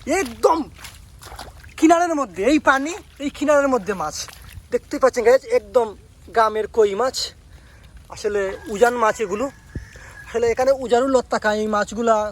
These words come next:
খুব সুন্দরভাবে উঠতেছে গাইস। দেখা যাক আমি আর পাই কিনা। এই দেখেন গাইস, আরেকটি, আরেকটি কই মাছ গাইস, দুটি,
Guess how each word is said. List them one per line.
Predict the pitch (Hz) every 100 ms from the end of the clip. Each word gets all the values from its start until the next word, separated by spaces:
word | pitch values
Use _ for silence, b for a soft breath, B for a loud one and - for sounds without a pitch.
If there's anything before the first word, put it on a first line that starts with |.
| -
খুব | 226 -
সুন্দরভাবে | 226 190 190 220
উঠতেছে | 202 240 220 190
গাইস। | 208 285 - b b b b b - -
দেখা | 185 202
যাক | 202 208
আমি | 196 196
আর | 190
পাই | 202 190
কিনা। | 190 208 233
এই | 233
দেখেন | 220 196
গাইস, | 208 - 240
আরেকটি, | 254 - - 175 - B B B B B - - - -
আরেকটি | 269 311 - - 269
কই | 247 208
মাছ | 208 175
গাইস, | 196 170 - - - b b b - 170
দুটি, | 370 359 -